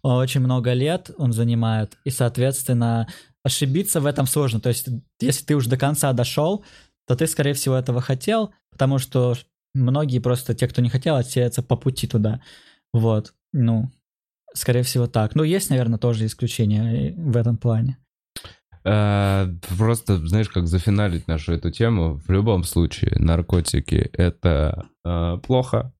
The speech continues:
Speaker 2: особенно на территории страны, где это запрещено. И
Speaker 1: Мгм.
Speaker 2: никакой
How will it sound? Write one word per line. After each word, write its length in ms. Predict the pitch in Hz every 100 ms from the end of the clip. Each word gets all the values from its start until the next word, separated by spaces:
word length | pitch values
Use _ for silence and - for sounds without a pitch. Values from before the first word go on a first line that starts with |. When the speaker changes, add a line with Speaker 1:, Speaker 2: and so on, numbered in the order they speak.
| -
Speaker 2:
особенно 480 | 87 - 90 80 76
на 140 | 85
территории 560 | - 87 87 87 80 78
страны, 460 | - - 87 87 80
где 160 | 78
это 180 | 76 87
запрещено. 680 | 90 - 113 117 127 120 127 _ _ _ _ -
И 480 | 98 101 92 92 90
Speaker 1:
Мгм. 100 | 90
Speaker 2:
никакой 720 | 95 92 87 85 - 101